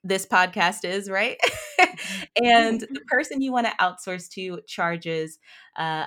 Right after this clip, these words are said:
Speaker 1: a hundred dollars an episode. I want you to sit down for real and be honest with yourself and think about this. When you go and record the episode, that you can't, you can't outsource that part.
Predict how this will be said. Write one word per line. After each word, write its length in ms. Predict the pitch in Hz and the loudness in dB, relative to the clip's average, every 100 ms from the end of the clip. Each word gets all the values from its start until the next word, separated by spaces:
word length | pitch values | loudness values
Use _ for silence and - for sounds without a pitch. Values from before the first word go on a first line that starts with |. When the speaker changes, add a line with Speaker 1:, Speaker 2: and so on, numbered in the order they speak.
| - | -6
Speaker 1:
a 40 | |
hundred 460 | 143 - 233 240 214 | -8 -2 -2 -2 -2
dollars 420 | 170 165 160 165 | -2 -2 -4 -6
an 120 | 156 | -8
episode. 600 | - 139 - - - - _ _ _ _ _ _ _ _ _ _ - | -6 -8 -12 -14 -14 -16 _ _ _ _ _ _ _ _ _ _ 2
I 80 | 180 | 4
want 240 | 202 208 | 4 -2
you 120 | 185 | -4
to 60 | 185 | -6
sit 260 | 175 185 165 | -4 -4 -2
down 260 | 151 147 | -2 -2
for 200 | 151 - | -4 -8
real 260 | 143 143 156 | -6 -4 -4
and 100 | 170 | -4
be 120 | 147 | -6
honest 360 | - 139 156 - | -4 -4 -4 -10
with 140 | 175 | -12
yourself 380 | 185 180 190 190 | -12 -8 -6 -6
and 160 | 151 143 | -6 -10
think 160 | 147 | -10
about 260 | 143 147 - | -8 -8 -8
this. 340 | - - - - _ _ _ _ | -12 -14 -16 -18 _ _ _ _
When 240 | - 180 180 | -8 -6 -6
you 640 | 160 185 208 240 254 254 - | -6 -4 -2 -2 -6 -10 -10
go 520 | 165 160 151 151 147 - | -6 -4 -4 -6 -8 -8
and 220 | 143 143 | -10 -8
record 420 | 143 147 180 202 | -10 -8 -6 -4
the 100 | 208 | -4
episode, 460 | 143 147 143 131 139 _ _ | -8 -10 -8 -8 -8 _ _
that 300 | 151 175 - | 0 0 -2
you 80 | 151 | -16
can't, 360 | - 151 165 _ | -10 -8 -8 _
you 80 | |
can't 220 | 147 175 170 | -10 -8 -6
outsource 380 | 156 - 175 | -6 -8 -10
that 180 | 160 143 | -8 -10
part. 240 | - 135 | -10 -12